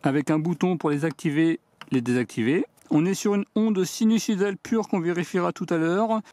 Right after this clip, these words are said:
c'est-à-dire qu'on peut connecter tout type d'appareil dessus. Il n'y aura aucun risque pour les appareils que vous allez connecter. Ici, vous avez toutes les prises douze volts, avec une prise douze volts allume-cigare, douze volts, dix ampères, cent vingt watts au maximum, pour y connecter tous vos appareils avec prise allume-cigare.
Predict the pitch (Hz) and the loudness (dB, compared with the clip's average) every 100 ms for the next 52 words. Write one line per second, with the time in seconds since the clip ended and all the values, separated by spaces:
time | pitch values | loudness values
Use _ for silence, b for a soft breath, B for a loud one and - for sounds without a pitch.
0 | - - 165 175 214 233 196 - 190 196 | -10 -4 -2 0 -2 -2 -4 -2 -2 0
1 | 185 - 214 - - 240 - 214 208 220 | -2 -2 -4 -4 -2 -2 0 -2 -2 -2
2 | 214 202 202 - 190 185 - B B - | -2 -2 -2 -2 -2 -2 -4 B B -2
3 | 139 135 156 - 226 - 220 196 240 226 | 0 0 -2 -2 -4 0 0 0 0 -2
4 | 214 190 185 185 185 196 196 180 180 185 | -4 -2 -2 0 -2 -4 -4 -2 -2 0
5 | 175 - 135 - _ 190 165 226 214 185 | -2 -2 -6 -8 _ -2 0 0 2 0
6 | 175 - 196 208 - 196 151 190 156 143 | 0 0 0 0 0 -2 0 0 2 0
7 | 220 269 - - - 143 139 147 170 156 | 0 -6 -10 -16 -6 -2 0 0 0 0
8 | 180 151 180 160 165 180 170 165 156 175 | -2 0 0 0 0 0 0 0 0 -2
9 | 151 170 156 143 175 156 165 170 - 139 | 0 0 -2 -2 -2 0 0 0 -2 -2
10 | 151 160 170 160 170 170 - - 175 175 | -2 -2 -2 -2 -2 -2 -4 -4 -2 0
11 | 170 175 165 156 - 147 160 226 - - | -2 -2 0 -2 0 0 0 -2 -6 -6
12 | 147 139 151 147 - 156 170 156 156 160 | -4 -2 0 0 -2 -4 -2 -2 -2 -2
13 | 165 139 160 147 143 143 123 131 196 | -4 -6 -2 0 0 -2 -2 -2 -4